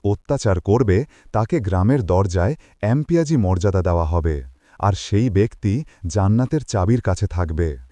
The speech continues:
এই কথাটা হালকা মজার মতো লাগতে পারে, কিন্তু যে মনে মর্যাদা আর গৌরবের স্বাদ দেখেছে, তার জন্য এটা বিষে ভরা রেখা ছিল। ইউসুফ যখন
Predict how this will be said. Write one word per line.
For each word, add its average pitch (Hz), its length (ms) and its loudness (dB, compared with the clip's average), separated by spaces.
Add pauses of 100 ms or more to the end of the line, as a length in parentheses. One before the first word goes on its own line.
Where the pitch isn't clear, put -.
(140)
এই 135 260 2
কথাটা 107 480 0
হালকা 104 400 -2
মজার 95 400 2
মতো 110 220 0
লাগতে 87 300 -2
পারে, 76 280 -4 (440)
কিন্তু 127 280 0
যে 98 280 0
মনে 113 340 2 (280)
মর্যাদা 104 520 0
আর 135 200 -2
গৌরবের 110 480 2
স্বাদ 113 400 -2
দেখেছে, 95 440 -2 (400)
তার 107 240 2
জন্য 123 260 0 (100)
এটা 123 220 0
বিষে 92 380 -2
ভরা 90 260 2
রেখা 85 280 -2
ছিল। 82 240 -4 (360)
ইউসুফ 110 480 -2
যখন 170 260 0